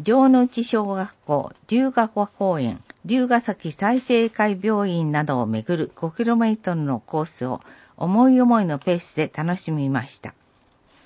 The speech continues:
また、スタートゴール会場の辰野湖フィールドでは、コロッケクラブ龍ヶ崎によるコロッケ販売や、株式会社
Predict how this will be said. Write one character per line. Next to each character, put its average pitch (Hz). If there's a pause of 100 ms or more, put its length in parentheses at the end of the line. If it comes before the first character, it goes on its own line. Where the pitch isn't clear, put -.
(300)
ま 196
た、 147 (680)
ス -
タ -
ー 269
ト 240
ゴ 240
ー 262
ル 254
会 214
場 139
の 117 (320)
辰 180
野 247
湖 254
フ 254
ィ 240
ー 220
ル 165
ド 135
で 107
は、 90 (320)
コ 190
ロ 247
ッ -
ケ 247
ク 247
ラ 196
ブ -
龍 190
ヶ 226
崎 -
に 160
よ 147
る 123 (140)
コ 190
ロ 220
ッ 226
ケ 214
販 196
売 107
や、 - (640)
株 208
式 233
会 214
社 -